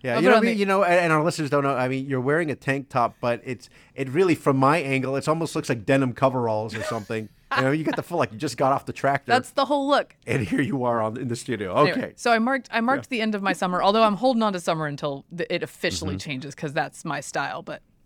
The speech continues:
Speaker 2: no pumpkins on my porch yet. <laughs> Not having that. Is that a, is that a dirty joke too?
Speaker 1: No.
Speaker 2: Anyway,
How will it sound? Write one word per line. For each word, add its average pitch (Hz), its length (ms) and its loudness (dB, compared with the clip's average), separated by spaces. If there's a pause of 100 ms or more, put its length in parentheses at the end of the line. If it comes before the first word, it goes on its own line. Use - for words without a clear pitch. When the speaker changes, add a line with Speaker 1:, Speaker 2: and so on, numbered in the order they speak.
(500)
Speaker 2:
no 190 180 2
pumpkins 190 400 -2
on 165 100 0
my 175 140 2
porch 135 340 -8
yet. 127 200 -12 (580)
<laughs> - 800 -20
Not 160 160 -12
having 139 260 -6
that. 143 280 -8 (400)
Is 147 80 -12
that 196 160 2
a, 208 40 0
is 196 60 -6 (100)
that 190 120 0
a 220 40 -4
dirty 214 220 -4
joke 214 260 -4
too? 247 220 -4
Speaker 1:
No. 156 160 -2
Speaker 2:
Anyway, 294 400 2